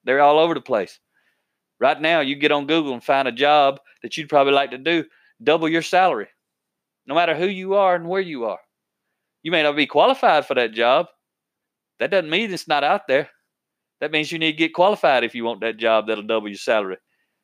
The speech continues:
You're in charge of that. That's a different talk. But it's out there. You can double it, you can triple it, you can quadruple it. I know I've done it.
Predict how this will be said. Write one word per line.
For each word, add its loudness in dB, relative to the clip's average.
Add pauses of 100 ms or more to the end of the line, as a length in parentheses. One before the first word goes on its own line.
(100)
You're 0
in 0
charge 2
of -2
that. 0 (880)
That's -6
a -4
different 0
talk. 2 (800)
But 2
it's 2
out 0
there. 0 (340)
You -6
can -10
double 2
it, -6
you -12
can -14
triple -6
it, -6
you -8
can -12
quadruple -2
it. -16 (1200)
I 2
know 2
I've 2
done 2
it. -8